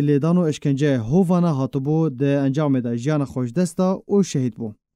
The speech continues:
Ehmed Şêxo endamê Partiya Demokrata Kurdistan Sûriye bû. Û li navçeya Şîyê wekû cigirê serokê Encûmena Xwecihî hatibû destnîşan kirin. Lê ji ber ku kar û xizmet ji şeniyên Kurd re pêşkêş dikirin, li hember zordarî û sitemkariya çekdarên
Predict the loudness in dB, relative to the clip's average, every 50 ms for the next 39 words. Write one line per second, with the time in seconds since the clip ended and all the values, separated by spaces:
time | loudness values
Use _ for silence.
0 | _ 0 4 4 4 4 4 2 2 2 4 4 2 2 2 4 4 2 2 2
1 | 0 -2 -4 -2 -2 -2 -2 0 -2 -2 -4 -4 -6 -6 -4 -4 -6 -6 -6 -6
2 | -4 -4 -4 -4 -4 -4 -4 -2 -2 -2 -4 -6 -4 0 0 2 2 2 0 -2
3 | -4 -6 -8 -10 _ _ _ 0 2 4 4 2 0 -2 -4 -2 -2 0 0 -2
4 | -4 -4 -2 0 0 2 2 2 0 -2 -2 -2 -2 -2 -2 -2 -2 0 0 2
5 | 2 2 0 0 0 -2 -2 0 0 0 0 0 0 0 0 0 0 0 -2 -2
6 | -4 -4 -4 -4 -4 -2 0 2 2 2 0 -2 _ -6 -4 -4 -2 -2 -2 0
7 | 2 2 0 0 0 -4 -4 -2 -4 -2 0 0 0 0 0 0 -2 -2 0 -2
8 | -2 -4 -8 _ -4 -4 -2 0 0 0 0 0 0 0 0 0 0 -2 -2 -2
9 | 0 -2 -2 -4 -6 -4 -2 0 0 0 0 -2 -6 -10 -8 -4 -2 -2 -2 -2
10 | -2 -2 0 0 2 0 0 -2 -2 -2 0 0 0 0 -2 -4 -4 -4 -4 -6
11 | -6 -6 -2 0 2 2 2 0 -2 -2 -2 0 0 0 0 -2 -2 _ _ _
12 | _ -4 0 2 2 2 2 2 2 2 2 2 0 0 2 0 0 0 2 2
13 | 0 0 -2 -4 -4 -4 -4 -2 -4 -4 -2 -2 0 0 -2 -2 -4 -6 -6 -4
14 | -4 -2 -2 -2